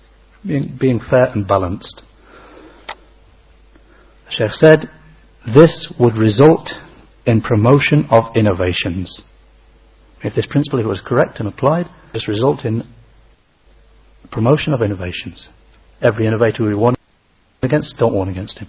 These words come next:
Points, mention his bad points, tell people what good things he does. And if you've got any, any little mistakes of inno-, innovation, just make that clear, "Oh, this is a mistake, or this is an innovation." So this is,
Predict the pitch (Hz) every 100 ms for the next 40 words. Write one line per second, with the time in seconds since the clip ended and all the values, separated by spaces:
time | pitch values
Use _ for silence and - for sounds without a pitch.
0 | - - 123 120 - 143 - 92 101 -
1 | 107 113 - - - - 147 123 107 104
2 | 107 113 - 110 104 104 113 - - -
3 | - - - - _ _ _ _ _ _
4 | _ - 185 175 127 123 120 127 127 117
5 | 113 123 123 113 - _ _ - 113 117
6 | 120 - 110 113 120 - 110 101 110 -
7 | 156 156 131 113 101 117 110 110 113 104
8 | 98 - 87 - 101 101 101 107 98 92
9 | 92 - - _ _ - - - - _
10 | _ _ _ - - - 110 104 110